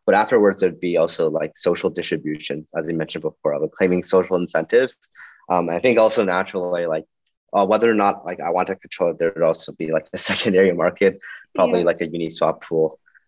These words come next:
Speaker 1: Um,
Speaker 2: Yeah.
Speaker 1: but yeah, I'm, like, really just focusing on, like, you know, like, social value here in terms of, like, obtaining a token, which I think is a,
Speaker 2: Awesome.
Speaker 1: it's a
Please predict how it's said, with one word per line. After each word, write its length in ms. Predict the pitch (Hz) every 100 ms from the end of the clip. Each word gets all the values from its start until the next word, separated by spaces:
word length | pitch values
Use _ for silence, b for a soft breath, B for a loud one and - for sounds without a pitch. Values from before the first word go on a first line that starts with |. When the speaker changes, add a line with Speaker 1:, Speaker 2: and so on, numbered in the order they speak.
| _ -
Speaker 1:
Um, 240 | 76 73
Speaker 2:
Yeah. 140 | 247 240
Speaker 1:
but 80 |
yeah, 140 | 156 117
I'm, 200 | 98 113
like, 160 | 107
really 220 | 107 113 104
just 180 | 101
focusing 540 | 98 95 - 98 - 90
on, 100 | 85
like, 160 | 85 -
you 140 | 82 73
know, 140 | 62
like, 80 | 65 _
social 480 | - - 90 - 82
value 480 | - 69 65 73 - _ _
here 320 | _ 76 76 - b b _
in 60 | -
terms 180 | 80 -
of, 60 |
like, 180 | 69 - _
obtaining 400 | - - 69 73
a 40 | 80
token, 360 | - 78 85 _ _
which 120 | 95
I 40 | 104
think 180 | 110
is 140 | 101 -
a, 80 | 80
Speaker 2:
Awesome. 440 | - - 285 294
Speaker 1:
it's 140 | _
a 100 | 110